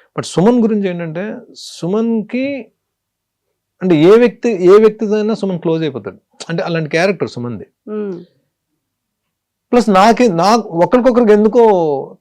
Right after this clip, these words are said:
Speaker 1: తనకి నేను నచ్చాను. నేను హౌస్ నుంచి బయటకు వచ్చిన తర్వాత తనుజ, దివ్యతో పాటు దివ్య ఎక్కువ ఏడ్చింది, తను కూడా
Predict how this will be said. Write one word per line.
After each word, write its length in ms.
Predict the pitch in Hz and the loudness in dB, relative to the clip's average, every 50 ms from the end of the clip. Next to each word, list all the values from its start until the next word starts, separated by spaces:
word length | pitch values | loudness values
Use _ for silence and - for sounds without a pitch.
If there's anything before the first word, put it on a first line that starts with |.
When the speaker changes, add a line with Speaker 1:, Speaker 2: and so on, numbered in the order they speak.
| _ _ _ _ - | _ _ _ _ -4
Speaker 1:
తనకి 260 | 165 165 185 185 208 | -2 0 0 2 2
నేను 180 | 196 202 202 190 | 2 2 0 -2
నచ్చాను. 340 | 196 190 - 220 226 220 | -2 -2 -2 -2 -2 -2
నేను 380 | 202 165 170 180 208 226 233 233 | -4 -4 0 2 2 2 2 2
హౌస్ 360 | 190 147 170 185 190 190 233 | 2 2 2 2 2 2 0
నుంచి 120 | 233 220 208 | 0 0 0
బయటకు 320 | 202 202 202 185 202 202 | 0 -2 -2 0 0 0
వచ్చిన 220 | 190 185 - 196 | 0 0 -2 -6
తర్వాత 340 | 190 190 190 185 185 185 175 - 220 226 226 226 214 196 - - - - _ _ _ _ _ _ _ _ _ _ _ - | -6 -4 -4 -4 -4 -4 -6 -8 -8 -8 -8 -8 -10 -10 -12 -14 -16 -20 _ _ _ _ _ _ _ _ _ _ _ -8
తనుజ, 340 | - 139 151 175 185 185 180 | -6 -4 -2 -2 -2 -2 0
దివ్యతో 600 | 202 202 180 160 170 165 165 175 175 170 180 170 | -2 -2 -2 -2 -4 -2 -2 -4 -4 -4 -6 -8
పాటు 580 | 156 165 156 156 156 185 196 220 220 - - - | -6 -6 -8 -8 -6 -8 -8 -8 -10 -12 -14 -14
దివ్య 480 | 127 117 127 127 123 135 185 214 220 202 | -12 -12 -12 -10 -6 -2 -2 -2 -2 -2
ఎక్కువ 260 | 160 - - 180 170 | -6 -6 -6 -4 -4
ఏడ్చింది, 380 | 160 143 - 160 180 214 226 - | -4 -6 -8 -8 -8 -8 -8 -10
తను 280 | _ - 135 139 165 | _ -10 -8 -6 -6
కూడా 160 | 175 202 190 | -6 -6 -6